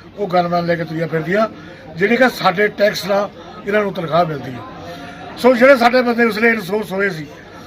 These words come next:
ਉਹਨਾਂ ਨੂੰ ਇਹ ਨਹੀਂ ਕਿਹਾ ਵੀ ਤਿੰਨ ਸਾਲ ਦਾ ਪ੍ਰੋਵੀਜ਼ਨ ਪੀਰੀਅਡ,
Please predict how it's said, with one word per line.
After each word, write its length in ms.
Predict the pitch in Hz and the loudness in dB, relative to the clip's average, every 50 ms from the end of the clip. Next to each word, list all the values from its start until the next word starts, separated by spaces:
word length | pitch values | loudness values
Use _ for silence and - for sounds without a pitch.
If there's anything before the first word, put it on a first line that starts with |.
| - - - - - - - 233 | -18 -18 -18 -18 -18 -10 -2 2
ਉਹਨਾਂ 200 | 240 262 277 269 | 4 4 6 6
ਨੂੰ 100 | 269 262 | 4 4
ਇਹ 40 | |
ਨਹੀਂ 120 | 269 269 254 | 2 2 2
ਕਿਹਾ 140 | 254 254 247 | 4 4 4
ਵੀ 100 | 254 247 | 2 2
ਤਿੰਨ 200 | 247 233 226 208 | 0 0 -2 0
ਸਾਲ 200 | 190 208 214 214 | 2 2 2 2
ਦਾ 80 | 214 | 2
ਪ੍ਰੋਵੀਜ਼ਨ 320 | 208 214 208 208 214 214 208 | 0 0 -2 -2 -2 -2 -2
ਪੀਰੀਅਡ, 280 | 208 190 175 160 156 | -2 -4 -4 -4 -6